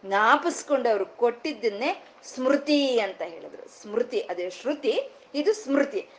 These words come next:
ಆ ಶ್ರುತಿಯನ್ನ ಜ್ಞಾಪಿಸ್ಕೊಳ್ಳೋದನ್ನೇ ಸ್ಮೃತಿ ಅಂತ ಹೇಳ್ತಾರೆ. ಹೀಗೆ ಶ್ರುತಿಗಳನ್ನ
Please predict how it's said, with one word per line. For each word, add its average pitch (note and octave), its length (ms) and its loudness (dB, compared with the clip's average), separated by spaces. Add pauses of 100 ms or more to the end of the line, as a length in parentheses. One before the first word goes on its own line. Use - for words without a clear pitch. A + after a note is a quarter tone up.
(100)
ಆ A#3 180 8
ಶ್ರುತಿಯನ್ನ D4 800 0
ಜ್ಞಾಪಿಸ್ಕೊಳ್ಳೋದನ್ನೇ C4+ 1080 2
ಸ್ಮೃತಿ A3+ 720 -6
ಅಂತ F3+ 200 -10
ಹೇಳ್ತಾರೆ. E3 460 -10 (600)
ಹೀಗೆ F4+ 680 6
ಶ್ರುತಿಗಳನ್ನ A#3+ 680 4